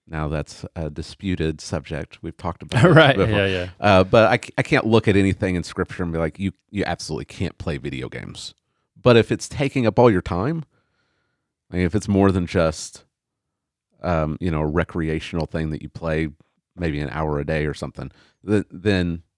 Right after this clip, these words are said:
Speaker 1: it can be a weight that's, that's pulling you down. Sports, um, even work. I mean, obviously, work is legitimate.
Speaker 2: Right.
Speaker 1: But if you are so caught up in climbing the, the ladder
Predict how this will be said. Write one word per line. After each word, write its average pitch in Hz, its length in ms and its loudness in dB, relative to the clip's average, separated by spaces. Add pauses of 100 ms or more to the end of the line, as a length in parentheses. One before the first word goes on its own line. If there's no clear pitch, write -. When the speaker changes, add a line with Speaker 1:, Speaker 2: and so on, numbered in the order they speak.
(260)
Speaker 1:
it 101 140 -2
can 85 100 -4
be 80 100 -4
a 78 80 -2
weight 82 440 0
that's, - 220 -8 (160)
that's - 160 -10 (160)
pulling 80 220 0
you 76 60 -4
down. 76 280 0
Sports, - 760 -4 (840)
um, 85 580 2
even 123 300 2
work. 123 440 0 (720)
I 95 40 -2
mean, 87 220 -2
obviously, 82 600 -4 (100)
work 87 300 -6
is 78 180 -6
legitimate. 82 540 -4 (840)
Speaker 2:
Right. 90 220 -8
Speaker 1:
But 85 320 2
if 87 300 -2
you 90 400 2
are 85 200 2
so 87 320 0
caught 85 380 -2
up 87 320 0
in 78 420 -4 (320)
climbing 85 500 0
the, 78 280 -2
the 80 160 -6
ladder 82 560 -2